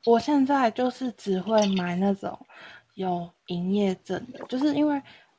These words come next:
我们这边博二有，我不知道其他地方啊，就是博二有那种就是专门卖报纸，然后他可能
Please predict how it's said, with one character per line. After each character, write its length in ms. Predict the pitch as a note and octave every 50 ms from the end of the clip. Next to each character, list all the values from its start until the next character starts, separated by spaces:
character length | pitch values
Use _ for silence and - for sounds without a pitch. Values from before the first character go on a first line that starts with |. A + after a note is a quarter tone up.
| _ - - - -
我 140 | - G3+ G3
们 320 | G3 G3 F#3+ F#3 F#3 F#3 F#3
这 120 | - A3+
边 200 | G#3+ A3 G#3+ A3 G#3+
博 340 | - - - F3+ E3+ E3+ -
二 340 | - G3+ G3 F3+ D#3+ D#3+ F3+ G#3 - _ _ _ _ _
有， 320 | - G#3 F#3+ F#3+ G3+ G#3 -
我 80 | - G3
不 60 | G3
知 40 | A#3
道 140 | B3 C4 C4
其 160 | - - G#3
他 180 | F#3+ G3+ G3+
地 200 | G3+ G#3 F#3 E3+
方 240 | E3+ - - - -
啊， 160 | - - A3+ - - - - - _ _
就 60 | -
是 60 | A#3+ A3+ - -
博 260 | G#3 G3 F#3+ G3+ G#3
二 80 | G#3
有 160 | G3+ F#3 F3 F3
那 140 | F#3+ G3
种 260 | G3 G3 F3+ E3+ E3+ -
就 100 | - G3
是 120 | G3+ G3+
专 180 | G3 F#3 F3+ F3+
门 140 | F3+ F3 E3
卖 320 | E3+ F3+ F#3 F#3 G3 G3 _ _ _
报 260 | - G3+ G3 F#3+ F#3 - _
纸， 220 | - - - - _ _ _ - - - - _ _ _
然 140 | - F#3 G3
后 80 | G#3 G#3
他 120 | A3+ A#3
可 140 | A#3 - G#3
能 180 | F3+ E3+ F3